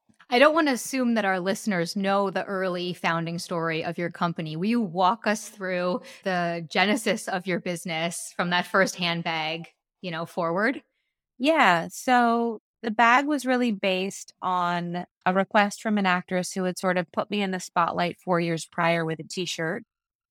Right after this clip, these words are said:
Speaker 2: And I had been riding on the coattails of this t-shirt for about four years with an apparel line. And then she came back to me and said, "Do you design bags?" And I lied to her and I said, "Yes."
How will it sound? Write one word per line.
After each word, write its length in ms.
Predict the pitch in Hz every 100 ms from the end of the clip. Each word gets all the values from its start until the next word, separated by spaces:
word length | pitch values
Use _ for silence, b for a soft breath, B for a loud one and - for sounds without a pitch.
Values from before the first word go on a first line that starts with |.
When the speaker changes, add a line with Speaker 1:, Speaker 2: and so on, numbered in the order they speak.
| _
Speaker 2:
And 100 | 170
I 100 | 180
had 100 | 180
been 140 | 185 185
riding 340 | 180 180 185
on 100 | 185
the 100 | 180
coattails 540 | - 185 170 180 170 180
of 80 |
this 140 | 160 -
t-shirt 420 | - 180 185 156
for 140 | -
about 280 | 175 170 139
four 220 | - 190
years 560 | 185 170 165 175 196 -
with 200 | 170 175
an 80 | 180
apparel 400 | 175 180 170 170
line. 420 | 165 156 180 240 - _ _ -
And 120 | 185
then 100 | 180
she 160 | - 214
came 180 | 214
back 240 | 190 190 214
to 60 | 202
me 140 | 196
and 140 | 190
said, 180 | 196 180
"Do 100 | 170
you 60 | 180
design 320 | 180 180 175
bags?" 400 | 170 160 175 175
And 100 | 175
I 100 | 165
lied 280 | 160 156 160
to 60 |
her 180 | 170 165
and 100 | 160
I 140 | 156 160
said, 220 | 160 156
"Yes." 480 | 156 208 - -